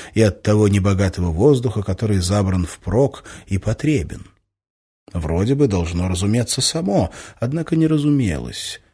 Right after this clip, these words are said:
как показывает опыт Роберта. Как бы то ни было, он убедился, что ему легче лежать навзничь, задрав лицо,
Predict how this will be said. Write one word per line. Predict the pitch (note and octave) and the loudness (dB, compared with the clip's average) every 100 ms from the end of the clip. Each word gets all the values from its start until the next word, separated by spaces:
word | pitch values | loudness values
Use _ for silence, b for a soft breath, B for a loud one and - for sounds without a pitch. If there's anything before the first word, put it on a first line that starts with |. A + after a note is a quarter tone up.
| _ | _
как | - - | -4 -2
показывает | F2 - D#2 D#2+ D#2+ - | -2 -2 -2 -2 -4 -6
опыт | D2+ E2+ | -8 -6
Роберта. | F#2 D#2+ - - - - _ _ _ _ _ _ _ _ _ _ - | -6 -6 -10 -16 -20 -20 _ _ _ _ _ _ _ _ _ _ 0
Как | A#2 G2 | 2 4
бы | F#2+ | 4
то | G2 | 4
ни | B2+ | 6
было, | C#3 G2+ F2+ E2 B B B | 6 6 4 0 B B B
он | A2 A#2 | 4 6
убедился, | A2+ A2+ D3+ D3+ C3+ | 6 6 8 8 4
что | A2+ - | 0 2
ему | A2+ A#2 C3 | 4 6 6
легче | B2 C#3+ - - | 8 6 4 0
лежать | A2+ A#2 C#3 - | 2 2 2 0
навзничь, | C3+ D3 E2 - C2 B1 | 0 0 -2 -4 -6 -6
задрав | F2 G#2 G#2+ A#2 F#2+ | -2 0 4 4 4
лицо, | G2+ B2 - - G3+ D#3 | 0 0 0 4 4 4